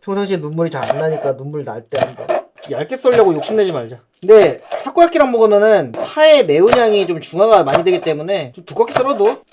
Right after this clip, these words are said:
오히려 파 향 향긋하게 나고 좋아요. 그쵸? 끝! 자, 이제 고추. 와, 청양고추 매운데 확 올라오네, 이거.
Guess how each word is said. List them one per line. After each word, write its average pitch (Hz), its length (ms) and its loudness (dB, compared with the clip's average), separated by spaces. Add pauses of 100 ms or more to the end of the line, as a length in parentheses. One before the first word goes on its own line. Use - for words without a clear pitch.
(160)
오히려 196 180 6
파 240 240 -6
향 240 180 -4
향긋하게 240 380 -6
나고 160 220 -2
좋아요. 175 420 -2
그쵸? 196 300 -8 (2250)
끝! - 300 -4 (160)
자, 156 120 -16
이제 147 100 -10
고추. 220 540 -8 (3000)
와, 156 200 2
청양고추 254 400 2
매운데 226 280 6
확 - 200 -4
올라오네, 285 300 6
이거. 208 280 4